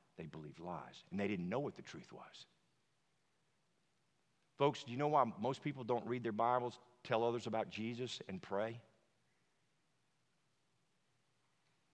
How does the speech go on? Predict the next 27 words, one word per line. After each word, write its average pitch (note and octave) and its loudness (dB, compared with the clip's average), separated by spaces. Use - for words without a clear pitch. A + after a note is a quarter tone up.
Because F#2 -2
it's G2 -4
a - -4
spiritual F#2+ -2
battle. C2 -4
When G2 0
you C3+ 0
walk D3 4
out D3 8
of A2 4
here, G2+ 2
this - -2
is D#3+ 0
not F3+ 6
a D3 4
playground A2+ 2
out F2 0
here, F#2 0
it's G2 -4
a F#2+ -2
battleground. D#2 -2
And F#2+ 0
it G2+ 2
is G2 -2
a G2+ -4
spiritual - 0
battle. D#2 -4